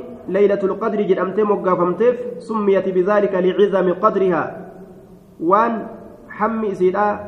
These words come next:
qadriin isiidhaa guddataa ta'ee jiruuf jecha jechuudha. Saniif akkasin moggaafamte.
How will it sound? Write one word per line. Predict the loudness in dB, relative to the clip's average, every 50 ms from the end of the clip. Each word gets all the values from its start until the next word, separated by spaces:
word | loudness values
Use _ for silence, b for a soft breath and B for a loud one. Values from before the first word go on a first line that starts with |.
| -14 -16 -18 -20 -18 -6 -2
qadriin | -2 0 2 2 2 2 0 0
isiidhaa | 0 0 0 0 -2 0
guddataa | 0 -2 -2 0 0 0 2 2 0 0
ta'ee | 0 -2 -2 0
jiruuf | 0 0 0 0 0
jecha | -2 -2 -2 -2 -4
jechuudha. | -4 -4 -4 -4 -4 -6 -6 -10 -12 -16 -18 -20 -20 -20 -20 -20 -14 -8
Saniif | -4 -2 0 0 0 -2
akkasin | -4 -4 -4 -2 0 0
moggaafamte. | 0 0 -2 -2 -4 -4 -4 -6 -8 -10 -12